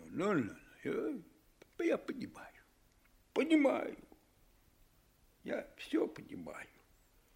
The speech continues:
И законы природы тоже понимаю. У меня есть друг,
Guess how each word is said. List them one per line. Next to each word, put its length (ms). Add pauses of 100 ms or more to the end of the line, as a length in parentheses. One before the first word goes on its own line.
(580)
И 80
законы 600
природы 1000 (720)
тоже 400
понимаю. 720 (1800)
У 120
меня 360
есть 680 (2250)
друг, 580